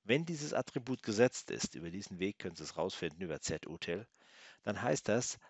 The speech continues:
ein Anforderer kann die Felder im Zertifikat überschreiben durch eigene Werte.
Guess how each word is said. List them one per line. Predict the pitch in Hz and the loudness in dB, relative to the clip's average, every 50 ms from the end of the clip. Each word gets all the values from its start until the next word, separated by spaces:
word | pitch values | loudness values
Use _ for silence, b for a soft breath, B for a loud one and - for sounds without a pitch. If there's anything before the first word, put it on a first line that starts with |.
| B B _ _ _ _ | B B _ _ _ _
ein | - 104 101 - | -2 -2 0 0
Anforderer | - 98 165 175 - - 117 104 98 101 87 85 92 101 131 156 - _ _ - _ _ _ _ | 0 0 0 0 0 2 2 2 2 2 0 0 0 0 0 -2 -6 _ _ -20 _ _ _ _
kann | - - 113 113 | -2 0 0 0
die | 110 110 101 | 0 -4 -6
Felder | - - - 139 156 180 175 151 127 113 110 | -6 -2 2 4 4 4 4 4 4 4 4
im | 107 117 110 107 - - | 2 0 -2 -4 -8 -10
Zertifikat | - - 113 101 98 - - 104 - - - - 135 110 90 95 - - - b b b b _ _ _ | -2 0 0 0 0 -2 -4 -4 -4 0 2 6 6 8 8 6 4 0 -8 b b b b _ _ _
überschreiben | - 120 113 110 - - - 123 127 131 113 110 104 | 0 2 2 4 2 2 4 8 8 8 8 6 2
durch | 110 104 101 - | -2 0 0 0
eigene | - 101 101 101 104 101 95 | 0 -2 -2 -2 -2 0 4
Werte. | 98 92 90 87 - - | 4 4 4 2 0 -6